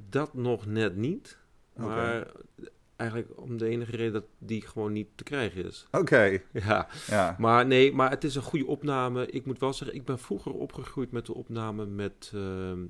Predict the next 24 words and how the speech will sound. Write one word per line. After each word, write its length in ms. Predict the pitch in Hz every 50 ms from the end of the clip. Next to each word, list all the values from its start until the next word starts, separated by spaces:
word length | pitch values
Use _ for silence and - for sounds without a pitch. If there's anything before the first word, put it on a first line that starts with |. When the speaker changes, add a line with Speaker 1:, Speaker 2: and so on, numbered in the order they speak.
| - -
Speaker 1:
Antal 360 | - 123 113 110 113 104 90
Dorati. 680 | 87 98 90 90 107 156 185 175 113 - - - - - _ _ - _ _ _ _ _ _ _ _ _ - - - -
Met 100 | - -
de 100 | - 90
Detroit 420 | 87 123 135 - - 143 117 110
Symphony 340 | - 139 123 - - 117 113
Orchestra. 460 | 113 107 110 - - - - - - - -
Die 240 | - - 123 147 165
opname, 440 | 151 - - 135 123 120 117 117 113
dat 220 | 98 120 117 -
is 120 | 127 113 -
voor 160 | - - 120
mij 220 | 110 110 113 117 110
dan 380 | 90 - 107 101 98 95 87 - - _ _ - - - - _ _ _ _ _ _
de, 560 | - 95 82 92 87 87 85 87 85 85 85 98 107 -
de 140 | 98 90
C 380 | 87 - - 107 85 - 107 120
D-opname. 580 | 127 131 127 - 120 117 117 117 113 110 113 113
En 220 | - - 107 98
daarvoor 480 | - 101 98 107 110 - 123 107 101 - - -
was 160 | 101 107 101 -
het 140 | - -
altijd 440 | - - 101 101 - - 98 95 95
natuurlijk 580 | 98 90 - - 107 95 92 101 101 - -